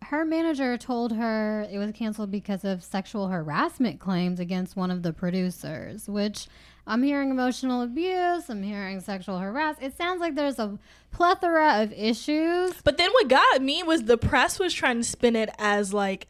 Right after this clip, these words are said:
Speaker 2: "Oh, Jeanette's mad because she's not getting paid as much as one of her other actors
Speaker 1: Thank you
Speaker 2: on
Speaker 1: for
Speaker 2: the
Speaker 1: saying that.
Speaker 2: show."
Speaker 1: Yes, they kind of had to blame someone, so they pinned it on Jeanette.
Speaker 2: And she's like, "Whatever, fuck it, I didn't wanna do this anyway."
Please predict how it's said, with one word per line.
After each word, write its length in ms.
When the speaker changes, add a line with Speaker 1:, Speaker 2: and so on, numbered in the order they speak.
Speaker 2:
"Oh, 500
Jeanette's 500
mad 320
because 360
she's 320
not 160
getting 240
paid 320
as 160
much 160
as 140
one 180
of 120
her 120
other 300
actors 960
Speaker 1:
Thank 140
you 40
Speaker 2:
on 120
Speaker 1:
for 60
Speaker 2:
the 100
Speaker 1:
saying 200
that. 600
Speaker 2:
show." 140
Speaker 1:
Yes, 440
they 380
kind 340
of 60
had 220
to 100
blame 260
someone, 420
so 120
they 180
pinned 260
it 80
on 200
Jeanette. 480
Speaker 2:
And 100
she's 160
like, 120
"Whatever, 240
fuck 200
it, 60
I 80
didn't 160
wanna 160
do 140
this 140
anyway." 360